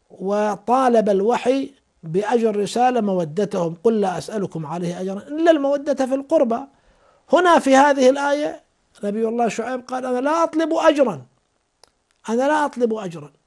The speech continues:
وما أسألكم عليه من أجر، إن أجري إلا على رب العالمين". "ماذا تريد يا شعيب؟"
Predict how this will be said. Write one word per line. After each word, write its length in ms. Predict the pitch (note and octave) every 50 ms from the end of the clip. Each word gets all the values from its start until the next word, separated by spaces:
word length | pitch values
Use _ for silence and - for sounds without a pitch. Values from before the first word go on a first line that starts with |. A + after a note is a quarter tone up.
| _ _ -
وما 420 | B3+ D4+ E4 E4+ E4+ E4+ E4 D#4+
أسألكم 640 | C#4+ - D4 D4+ D#4 D#4 C#4 - - C4+ C4+ A#3 A#3+
عليه 300 | B3+ B3+ A#3+ A3 G#3 A3
من 160 | A3 G#3+ G#3
أجر، 420 | G3 G#3+ G#3+ F3+ F#3 F3+ E3+ D3+ C#3 _ _ _ _ _ _ _ _ _ _ _ - -
إن 160 | C4+ C4 C4+
أجري 720 | C#4+ C#4+ E4+ F#4 F#4 E4+ E4 D#4+ D#4 D4+ C#4+ C4+ C#4 C4
إلا 200 | C4+ C4 C4 C4
على 360 | B3 A#3+ A#3 A#3+ A#3+ A#3 A3 G#3+
رب 260 | G#3 G3+ F#3 E3+ F#3+
العالمين". 600 | F#3 F3+ F3+ F3 E3 D#3+ D#3 D3+ D3+ C#3 B2 - _ _ _ _ _ - - _ _ _ _ _ _ -
"ماذا 400 | F3+ A#3+ C#4+ D#4+ D#4+ E4+ E4+ D#4+
تريد 380 | - - D#4+ E4 E4+ E4 D4+
يا 160 | D4+ D#4+ D#4 C#4
شعيب؟" 540 | A#3 C#4 D4 C4+ D4+ D#4 D#4 D#4 D#4+ D#4